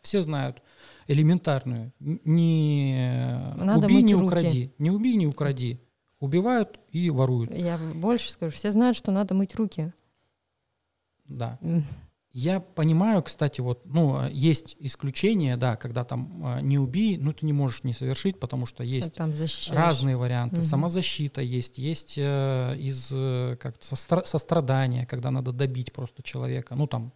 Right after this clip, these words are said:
Speaker 1: бывают такие случаи. Ну, там, м, н-, не бу-, не
Speaker 2: Ладно.
Speaker 1: буду, э, сочинять. Э, ну, есть.
Speaker 2: Так с животными
Speaker 1: Бывает.
Speaker 2: чаще поступают.
Speaker 1: Ну, да.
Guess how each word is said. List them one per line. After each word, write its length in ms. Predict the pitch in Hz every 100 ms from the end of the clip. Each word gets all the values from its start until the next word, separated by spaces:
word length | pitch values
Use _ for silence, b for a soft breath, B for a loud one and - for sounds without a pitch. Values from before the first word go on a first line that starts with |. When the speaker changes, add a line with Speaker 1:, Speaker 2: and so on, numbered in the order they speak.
| -
Speaker 1:
бывают 480 | 131 143 127 123 -
такие 260 | 127 139
случаи. 460 | - 127 120 135 123 -
Ну, 100 | 151
там, 220 | 131 120 B B B 165
м, 380 | 151 147 165 147 - - _ 160 - _ _
н-, 240 | 135 165 151
не 80 |
бу-, 120 | 139 151
не 100 | 151
Speaker 2:
Ладно. 20 |
Speaker 1:
буду, 280 | 147 127 123
э, 760 | 139 131 131 139 147 156 165 -
сочинять. 580 | - - 143 180 185 - B B B B B -
Э, 500 | 117 117 113 117 123 _ _ _ _ _
ну, 40 | 147
есть. 180 | 165 135
Speaker 2:
Так 140 | 180
с 40 | 165
животными 600 | 180 214 175 - 151 151
Speaker 1:
Бывает. 240 | 135 127
Speaker 2:
чаще 140 | 123 -
поступают. 380 | 160 - - 175
Speaker 1:
Ну, 360 | 302 254 131 139 131 143
да. 320 | 127 120